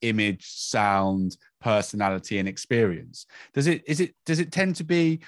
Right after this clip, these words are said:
one thing that, that strikes through over everything else, or is it a mixture of things?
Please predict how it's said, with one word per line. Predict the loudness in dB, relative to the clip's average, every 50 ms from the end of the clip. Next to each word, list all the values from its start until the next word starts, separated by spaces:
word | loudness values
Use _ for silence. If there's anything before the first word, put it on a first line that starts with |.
| -20 _ _
one | -8 -2 2 4 4 4 4 2
thing | 0 0 0 0 2 2 0 0 -2
that, | -4 -8 -8 -10 _ _ _
that | -4 -4 -4
strikes | -4 -6 -4 0 2 4 4 4 2 0 -6 -4
through | 0 2 4 6 6
over | 6 6 4
everything | 4 2 2 0 0 0
else, | 0 0 -2 -4 -8
or | -8 -8 -8
is | -6 -6 -6
it | -4 -2
a | -2
mixture | 0 0 0 -2 -4 -8 -10 -6 -4 -4
of | -4 -4
things? | -6 -8 -8 -8 -8 -10 -14 -14 -16 -18 -20